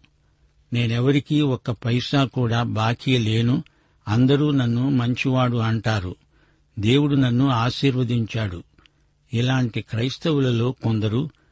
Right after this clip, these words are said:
మంచి స్థితిమంతులున్నారు, ధనవంతులు ఉన్నారు. వీరు వృత్తి వ్యాపారాలలో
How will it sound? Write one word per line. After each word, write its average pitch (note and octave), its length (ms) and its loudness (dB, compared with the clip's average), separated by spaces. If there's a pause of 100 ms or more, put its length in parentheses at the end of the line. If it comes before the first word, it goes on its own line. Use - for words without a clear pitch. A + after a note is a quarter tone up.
(260)
మంచి C3+ 400 2
స్థితిమంతులున్నారు, A#2+ 1400 -2
ధనవంతులు B2+ 720 0
ఉన్నారు. G#2+ 520 0 (680)
వీరు A#2+ 260 2
వృత్తి C3 460 0
వ్యాపారాలలో B2 1080 0